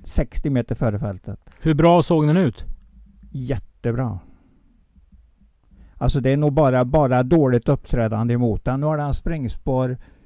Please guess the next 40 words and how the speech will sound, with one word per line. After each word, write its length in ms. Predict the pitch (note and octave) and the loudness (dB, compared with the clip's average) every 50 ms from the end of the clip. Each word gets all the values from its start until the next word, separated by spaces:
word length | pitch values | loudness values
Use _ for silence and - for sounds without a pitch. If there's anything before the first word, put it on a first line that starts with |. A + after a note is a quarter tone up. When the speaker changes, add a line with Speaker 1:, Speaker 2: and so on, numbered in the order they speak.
| _ _ _ _ _ | _ _ _ _ _
Speaker 1:
med, 500 | _ - C3+ C#3 C3+ C3 B2+ B2 A#2+ A#2+ | _ -6 -4 -2 0 0 0 -2 -2 -2
eh, 260 | C3 C3 B2+ B2+ C3 C3 | -2 -2 0 -2 -2 -2
André 420 | C3 C3 B2 B2+ B2 C3 C3 B2+ | -4 -2 -2 -2 -2 -2 -2 -4
Eklund, 360 | A#2+ - - B2+ B2 A#2 A#2 B2 | -4 -6 -6 -4 -4 -4 -2 -2
men 260 | B2 A#2+ A#2+ B2 - _ _ _ _ | -4 -4 -4 -8 -12 _ _ _ _
om 200 | - C#3+ C3+ B2+ | -4 -2 0 2
du 120 | C3 C3+ | 2 4
säger 240 | - - C3 B2 A#2+ | 4 4 4 2 0
som 220 | - - C3+ B2 | 0 -2 -4 -2
så, 400 | - - D3+ D#3+ F3 D#3 G#2 F#2 - - - - - - _ _ _ - | 0 2 2 2 2 0 -2 -4 -6 -12 -20 -20 -20 -20 _ _ _ -6
att 220 | - C3+ - - | -6 -6 -4 -4
vill, 300 | C#3 C3 C#3+ D3 C#3+ C#3+ - | -2 2 2 2 2 2 -2
vill, 200 | D#3+ D3 D#3 B2+ - | -6 -6 -8 -8 -8
vill 240 | - E3+ C#3+ D3+ C#3+ | -8 0 2 4 4
du 80 | C#3 C#3 | 6 6
ha 280 | B2 C3+ D3+ F#3 A#3 | 6 6 6 6 4
någon 300 | A#3 F#3 D3+ C3 C3 B2+ | 2 2 0 0 0 2
häst 360 | C3 C3 A#2 A2 - - - D3 | 0 0 0 -2 -4 -6 -6 -4
i 60 | B2 | -2
loppet, 440 | B2 A2 G2 - - _ - D3 - | -2 -2 -4 -6 -6 _ -4 -4 -2
så 260 | - - D#3+ C#3 C3 - - _ _ _ | -4 -4 -2 -2 -2 -4 -10 _ _ _
jag 300 | _ D3 B2+ A#2+ G#2+ G2+ - _ - _ | _ -8 -6 -6 -6 -6 -10 _ -20 _
tvekar 320 | - D#3 C3+ A#2+ - D3 | -4 -2 -2 -2 -2 -2
ju 60 | D3 | -2
inte 160 | C#3 B2 C3 | -2 -2 -4
tre 220 | A#2+ - C3+ B2+ A#2 | -4 -2 -2 -2 -2
sekunder, 460 | - C3+ - - A#2+ A2 G#2+ G#2 A2+ | -2 -4 -2 0 0 0 0 -2 -2
så 100 | B2+ D3 | -4 -4
säger 340 | - - C#3+ C3+ B2 A#2 A#2 | -4 -4 -4 -2 -2 -2 -2
jag 120 | A#2+ A#2+ A#2 | -2 -4 -4
Legend 400 | A#2+ B2 A#2+ A#2+ A#2+ A#2 A2+ A2+ | -4 -4 -2 -2 -2 -2 -2 -4
V-, 160 | A#2 C3 C#3+ - - - - _ - - | -6 -8 -8 -10 -16 -20 -20 _ -14 -4
V 220 | C3 C3+ A#2+ A#2 | -4 -2 -2 0
S 200 | B2+ C3 - - | 0 0 0 0
är 60 | D3+ | 0
ju 400 | C3+ C3+ C3 C3 C3 C3 C3 C#3 C#3+ - D3 | 0 0 0 0 -2 -2 -4 -6 -10 -12 -12
långt 540 | C3 B2+ C#3 D#3 F#3 G3 F#3 E3 C#3+ - - | -6 0 2 4 4 4 2 0 0 0 2
före 160 | D#3+ C#3+ B2 | 0 2 2
de 160 | B2 B2 A#2+ | 2 2 2
andra 360 | A#2 A2 G#2+ G2+ G#2 G2 G2+ | 0 0 -2 -2 -4 -6 -8